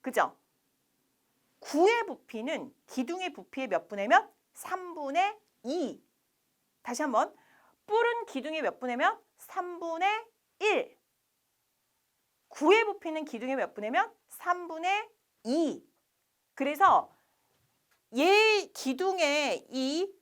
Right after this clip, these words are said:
부피 삼분의 이가 된다라는 것의 포인트는 잘 봐봐. 얘가 R이고 얘도 R이니까 이, 이 R, 요 높이까지 이게 딱 맞아. 이게 구가 여기에 꽉 맞춰서 들어갔을 때 기둥을 얘기하는 거예요.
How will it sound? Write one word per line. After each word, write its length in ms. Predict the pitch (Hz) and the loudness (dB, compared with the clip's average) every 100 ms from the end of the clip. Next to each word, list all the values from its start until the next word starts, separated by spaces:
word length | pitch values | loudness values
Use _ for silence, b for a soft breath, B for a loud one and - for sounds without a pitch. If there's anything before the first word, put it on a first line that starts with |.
| _ | _
부피 680 | 254 262 - - 226 - - | -4 -4 -4 -6 -4 -6 -12
삼분의 640 | - 415 403 403 392 370 - | -8 -6 -2 0 0 0 -2
이가 360 | 220 254 359 349 | -6 6 10 10
된다라는 600 | 330 285 285 233 196 220 | 6 2 4 6 2 0
것의 440 | 208 208 302 208 - | 0 2 0 0 -6
포인트는 880 | - 381 403 392 392 240 269 247 143 b b b | -2 2 4 2 -4 -4 -2 -2 -4 b b b
잘 260 | - 214 | 6 6
봐봐. 500 | 220 262 214 262 381 b b _ | 10 10 10 10 10 b b _
얘가 500 | 208 240 285 302 160 | 6 8 12 10 12
R이고 360 | 226 294 285 233 | 8 6 -2 0
얘도 220 | 196 214 | 2 6
R이니까 400 | 156 202 247 233 | 4 4 0 -4
이, 100 | 202 185 | -6 -8
이 140 | 208 240 | 0 4
R, 160 | 190 208 | 4 2
요 160 | 285 | -2
높이까지 560 | 220 208 - 392 349 311 | -2 -4 -4 4 4 4
이게 100 | 240 | -2
딱 240 | 311 370 | 0 0
맞아. 300 | 269 170 240 | 2 2 2
이게 260 | 226 240 262 | -2 -6 -8
구가 340 | - 226 285 | -10 2 4
여기에 200 | 226 247 262 | 4 0 0
꽉 400 | 339 415 427 359 | 0 0 -2 6
맞춰서 440 | 208 - 311 269 | 6 4 -4 -4
들어갔을 760 | 233 254 254 185 180 381 403 | 2 2 2 -4 -10 -6 -6
때 140 | 381 320 | -6 -12
기둥을 540 | - 202 220 302 311 | -12 -14 -10 -8 -6
얘기하는 460 | 180 170 226 202 180 | -8 -6 -6 -6 -8
거예요. 320 | 156 180 285 | -8 -6 -10